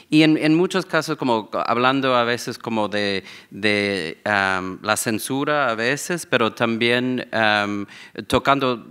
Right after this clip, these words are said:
y vamos a hablar un poco, am, esta noche como usos de, del pasado, el espacio urbano y reflexiones sobre este también. Am, y, am, ya,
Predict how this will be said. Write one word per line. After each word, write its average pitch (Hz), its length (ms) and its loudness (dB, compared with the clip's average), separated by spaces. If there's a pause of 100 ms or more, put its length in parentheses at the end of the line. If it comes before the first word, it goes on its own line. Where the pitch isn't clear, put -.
y 120 140 -6
vamos 131 440 -4
a - 20 2
hablar 117 300 2
un 113 120 -2
poco, 117 600 -2
am, 101 300 -4
esta 110 200 -8
noche 120 280 -4
como 107 240 -4 (240)
usos 143 440 2
de, 110 640 2 (220)
del 110 200 0
pasado, 120 540 4
el 101 200 -2
espacio 117 540 -2
urbano 104 580 0
y 92 80 -4
reflexiones 98 760 -4
sobre 90 340 -6
este - 240 -12
también. 87 580 -6 (180)
Am, 95 440 0 (420)
y, 156 680 2 (140)
am, 131 920 -2 (400)
ya, 147 200 -6